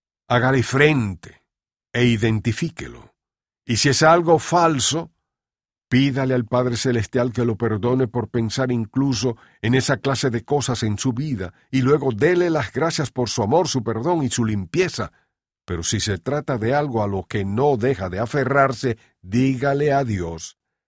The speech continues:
"Señor, yo he creído en ti para perdón de mis pecados, y sé que he sido perdonado. Quisiera que me permitas desconectarme del pasado, no importa lo que hayan dicho de mí, no importa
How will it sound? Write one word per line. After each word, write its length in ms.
"Señor, 640
yo 240
he 100
creído 500
en 200
ti 180
para 280
perdón 520
de 80
mis 180
pecados, 720
y 140
sé 300
que 240
he 40
sido 360
perdonado. 880
Quisiera 440
que 120
me 140
permitas 640
desconectarme 1080
del 220
pasado, 560
no 100
importa 640
lo 180
que 220
hayan 400
dicho 340
de 140
mí, 260
no 140
importa 640